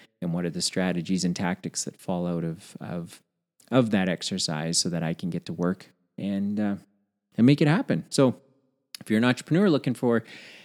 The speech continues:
something a little bit different, I'd encourage you to go and, uh, go, go get a Bridge Cap account. Just check it out. And even better than that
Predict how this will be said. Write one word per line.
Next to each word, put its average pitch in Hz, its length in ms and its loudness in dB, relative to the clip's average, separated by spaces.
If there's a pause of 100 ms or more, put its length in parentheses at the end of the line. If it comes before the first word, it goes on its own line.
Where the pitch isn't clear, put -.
(120)
something 202 360 6
a 180 40 10
little 180 140 10
bit 170 160 4
different, 220 300 6
I'd 139 100 8
encourage 139 420 4
you 139 60 4
to 131 60 2
go 127 260 4
and, 113 360 4
uh, 113 480 2
go, 139 440 2 (240)
go 147 120 4
get 185 140 4
a 190 40 6
Bridge 196 220 4
Cap 220 220 0
account. 147 380 -4 (140)
Just 120 160 -2
check 160 200 2
it 170 60 4
out. 220 200 2 (240)
And 117 320 2
even 160 280 6
better 214 340 6
than 123 160 4
that 73 320 -6